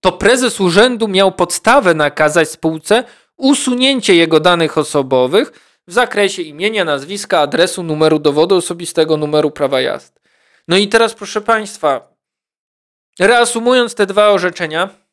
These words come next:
powiem państwu, że czas goi rany i liczę na to, że w tym przypadku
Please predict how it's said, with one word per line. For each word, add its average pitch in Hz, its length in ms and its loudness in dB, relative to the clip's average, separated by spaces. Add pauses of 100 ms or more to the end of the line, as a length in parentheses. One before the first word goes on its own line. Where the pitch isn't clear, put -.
(800)
powiem 196 360 0
państwu, 196 600 -4
że 170 360 -4 (1120)
czas - 440 -2 (1160)
goi 196 460 2
rany 175 440 -2 (720)
i 175 100 -8
liczę 220 320 2
na 190 200 0
to, 156 300 0 (260)
że 160 160 -2
w - 60 -8
tym 226 200 0
przypadku 185 800 -2